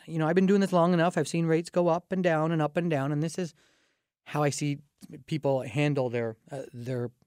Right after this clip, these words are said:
low rate days. Canadian number one is gonna look back and go, "Oh, honey, remember when our mortgage payments back in the day, you know, two point seven percent,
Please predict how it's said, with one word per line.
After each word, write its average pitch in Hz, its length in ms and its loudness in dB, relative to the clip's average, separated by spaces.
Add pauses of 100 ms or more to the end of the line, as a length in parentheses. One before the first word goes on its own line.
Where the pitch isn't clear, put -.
(100)
low 131 240 0
rate 113 320 -2
days. - 360 -20 (1000)
Canadian 147 280 4
number 131 240 4
one 254 440 2
is 123 100 -10
gonna 135 140 0
look 127 140 -4
back 139 180 -4
and 147 80 -2
go, 131 120 -2
"Oh, 185 240 0
honey, 104 400 -10 (140)
remember 208 320 2
when 156 160 -4
our 127 80 -14
mortgage 180 420 -8
payments 180 320 0
back 165 300 -6
in 160 60 -4
the 147 80 0
day, 160 360 0 (300)
you 165 80 -10
know, 156 220 -6 (420)
two 202 300 2
point 143 340 -2
seven 156 320 0
percent, 202 640 -2